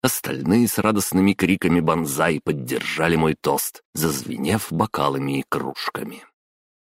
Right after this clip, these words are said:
Когда мы выпили, к нам подошел владелец кафе. «Надеюсь, что все хорошо», — улыбнулся Камата.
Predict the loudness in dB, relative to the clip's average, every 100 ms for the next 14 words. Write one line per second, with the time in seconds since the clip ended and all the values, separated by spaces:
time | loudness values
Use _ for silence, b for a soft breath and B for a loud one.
0 | -4 0 4 6 4 2 -4 -2 2 4
1 | 4 2 0 2 2 2 0 2 2 2
2 | 2 2 2 4 2 -2 -2 -2 -2 -6
3 | -8 -12 _ _ _ _ _ 2 4 4
4 | 2 -2 -4 0 0 0 -2 0 2 2
5 | 2 -2 -2 -2 -6 -12 _ 0 2 0
6 | 0 0 0 0 2 4 4 2 -8